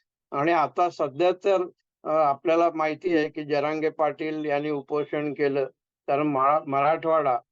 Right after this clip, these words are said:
मी कोकणातला आहे, कोकणामध्ये एवढी हलाखीची परिस्थिती नाहीये, पण मराठवाड्यात निश्चितच हलाखीची परिस्थिती आहे.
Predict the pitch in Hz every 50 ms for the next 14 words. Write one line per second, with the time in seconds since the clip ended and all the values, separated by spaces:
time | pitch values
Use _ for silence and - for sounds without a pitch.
0 | _ _ _ - 120 139 165 180 180 180 175 160 - - - 170 170 165 160 147
1 | 135 120 110 - - _ - 139 135 135 - 156 165 170 170 170 165 170 175 175
2 | 165 156 151 160 175 160 147 143 139 151 156 - 170 156 160 170 170 - 160 151
3 | 156 151 - 165 151 160 170 160 151 139 139 139 127 113 110 123 - _ _ _
4 | _ _ _ _ - 151 147 151 147 139 131 139 156 165 170 165 170 170 170 175
5 | 180 - 170 156 151 - - - 185 180 196 190 170 151 151 156 160 156 - 160
6 | 156 143 170 160 - - 147 143 147 135 - 160 147 131 151 147 131 123 117 104
7 | 104 -